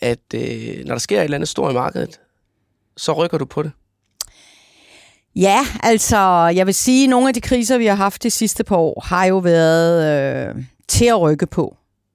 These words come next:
Speaker 2: Altså, jeg vil sige, at, øh, det er jo selvfølgelig en meget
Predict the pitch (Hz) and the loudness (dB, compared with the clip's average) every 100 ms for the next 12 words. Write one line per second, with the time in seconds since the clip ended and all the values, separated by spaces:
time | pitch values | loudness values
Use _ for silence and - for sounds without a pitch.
0 | _ 170 147 139 117 78 67 69 73 85 | _ -2 0 -2 -2 -4 -6 -8 -10 -8
1 | 151 156 - 185 190 185 151 - 151 143 | -6 -6 -6 -4 0 0 0 -4 -6 -6
2 | 135 131 131 131 _ _ 180 180 180 - | -6 -8 -14 -20 _ _ -2 -2 -2 0
3 | 208 214 196 170 156 165 | 2 2 2 2 2 2